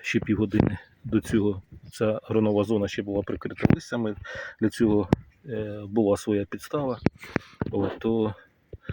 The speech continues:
е, колір шкірки Слава України поки ще зеленкуватий. Ну, однак за майбутній тиждень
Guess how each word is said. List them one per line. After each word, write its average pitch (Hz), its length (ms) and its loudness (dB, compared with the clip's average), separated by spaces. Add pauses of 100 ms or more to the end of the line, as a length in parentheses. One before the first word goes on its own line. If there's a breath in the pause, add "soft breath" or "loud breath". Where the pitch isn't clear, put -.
(480 loud breath)
е, 107 360 -12
колір 110 380 4 (200 loud breath)
шкірки 117 520 0 (260)
Слава 110 240 -2
України 104 560 -2 (180)
поки 110 280 -2
ще 104 320 -6 (420)
зеленкуватий. 101 760 -2
Ну, 113 120 -2
однак 107 380 0 (760 loud breath)
за 104 280 0
майбутній 104 500 0 (280)
тиждень 95 360 -2